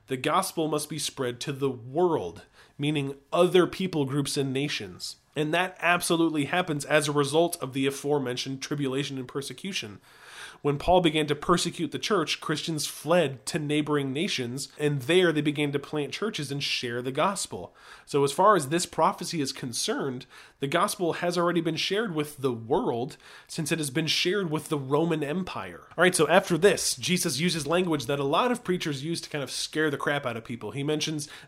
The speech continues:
the abomination of desolation. <laughs> That's very scary. And it was very scary for the disciples. But again, if we have a proper understanding of the passage, it can be less scary for us.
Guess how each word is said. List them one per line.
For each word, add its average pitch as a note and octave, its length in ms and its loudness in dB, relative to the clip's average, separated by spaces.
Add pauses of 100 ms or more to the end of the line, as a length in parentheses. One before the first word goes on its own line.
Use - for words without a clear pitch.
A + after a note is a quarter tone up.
the D3+ 240 -6
abomination E3 880 2
of B2 220 -6
desolation. C3+ 840 -4
<laughs> - 40 -20 (320)
That's C#3+ 180 -4
very D3+ 280 0
scary. - 600 -6 (580)
And D3 100 4
it D3+ 80 4
was C#3+ 180 -2
very F#3+ 260 4
scary C#3 340 -2
for E3 100 -6
the D#3+ 120 -2
disciples. G#3 680 -2
But D#3 120 0
again, D#3 380 4
if A2+ 160 -6
we G3 100 -4
have F#3 60 2
a F3 40 0
proper G#3+ 440 0
understanding E3 540 -6
of B2 140 -6
the A#2+ 60 -8
passage, A#2 760 -6 (240)
it C#3 100 -8
can E3+ 120 -2
be E3+ 440 -6
less E3 300 -2
scary A2 560 -6
for - 260 -10
us. - 380 -6